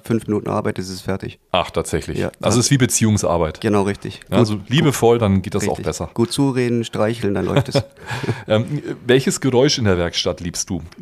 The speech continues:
Speaker 2: Was ist so das, das häufigste Geräusch und welches lässt dir die Haare auch zu Berge stehen?
Speaker 1: Mm, bei uns in der Firma, sag ich jetzt mal, ist es das Geräusch vom Piepsen. Hört sich jetzt komisch an, aber damit weiß man einfach, die Arbeit ist fertig.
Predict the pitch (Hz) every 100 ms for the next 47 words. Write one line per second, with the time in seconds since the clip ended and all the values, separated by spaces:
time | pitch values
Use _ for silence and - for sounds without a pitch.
0 | - - 101 123 123 117 107 - - 101
1 | - 104 113 - 101 98 104 117 113 107
2 | 110 120 117 - 123 107 95 98 110 82
3 | 82 - 85 82 85 - 82 85 - -
4 | 98 98 101 98 101 101 90 90 135 -
5 | 135 117 123 135 135 123 123 127 120 117
6 | - 113 113 - - 98 - 110 110 -
7 | 101 92 131 - 160 170 - _ _ -
8 | 110 110 113 - 120 117 - 135 190 -
9 | _ _ _ _ - - - 104 104 113
10 | 120 - 113 123 110 117 113 110 107 107
11 | 101 - 131 147 147